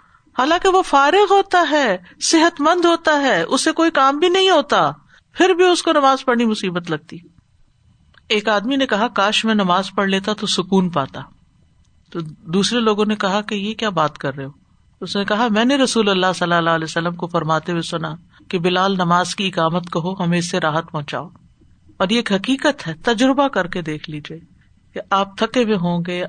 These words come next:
آپ کو کوئی تکلیف ہوگی، ایون کمر میں، جسم میں،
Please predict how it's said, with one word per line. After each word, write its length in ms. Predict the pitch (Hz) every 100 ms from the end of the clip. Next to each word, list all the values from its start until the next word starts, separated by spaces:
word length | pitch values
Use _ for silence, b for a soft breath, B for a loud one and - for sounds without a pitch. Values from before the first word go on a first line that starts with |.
| - -
آپ 220 | 190 190
کو 80 | 214
کوئی 180 | 233
تکلیف 440 | 226 214 226 247 -
ہوگی، 240 | 185 185
ایون 340 | 196 226 240 240
کمر 320 | 240 240 233
میں، 360 | 202 208 208
جسم 460 | 190 214 - 240 208
میں، 220 | 214 220